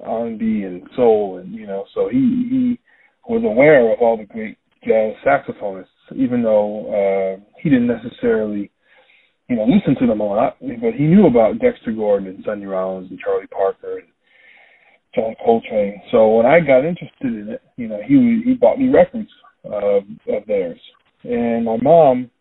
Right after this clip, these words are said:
from my mom's side of the family, my grandparents, uh, grew up, you know, they were,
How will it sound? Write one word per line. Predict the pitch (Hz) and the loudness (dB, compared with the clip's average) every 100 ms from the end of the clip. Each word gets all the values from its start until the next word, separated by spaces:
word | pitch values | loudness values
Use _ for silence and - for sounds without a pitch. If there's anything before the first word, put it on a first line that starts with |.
| _ | _
from | 127 | -6
my | 120 | -4
mom's | 127 160 170 | -2 -2 -2
side | 139 117 | -2 -2
of | |
the | 110 | -4
family, | 113 110 | -6 -6
my | 110 104 | -8 -8
grandparents, | 135 151 - 107 98 95 _ - - | -4 -4 -4 -6 -8 -10 _ -20 -4
uh, | 117 101 98 104 | 0 0 -2 -4
grew | 120 113 | -2 2
up, | 107 _ _ _ _ _ _ _ _ _ - | 0 _ _ _ _ _ _ _ _ _ -6
you | 120 | -4
know, | 113 | 0
they | 127 | 2
were, | 131 123 117 113 113 | 2 4 2 2 0